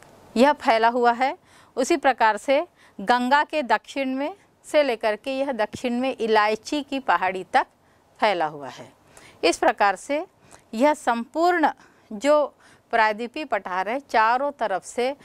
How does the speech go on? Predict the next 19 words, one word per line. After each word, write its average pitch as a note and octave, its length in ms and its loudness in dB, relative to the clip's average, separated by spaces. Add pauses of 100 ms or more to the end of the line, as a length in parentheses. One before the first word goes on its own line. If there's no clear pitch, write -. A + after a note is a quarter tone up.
(280)
पर्वतीय A3 560 -2
श्रृंखलाओं F3+ 680 0
से D#4 300 -2 (400)
घिरा G3+ 280 4
हुआ D#3+ 260 -4
है। C3+ 260 -8 (460)
इसके A#3+ 260 2
पश्चिम C#4 460 -2
में C#4 260 -2 (420)
जहाँ A#3+ 340 2
अरावली A3 640 0 (320)
पर्वत A#3 360 0
है, B3+ 200 -4 (460)
उत्तर C4 400 0
में, C#4 280 -6 (800)
आ, G#3+ 320 2 (320)
विंध्यन, B3+ 580 0 (220)
सतपुड़ा B3 640 0 (460)
और D#4+ 300 4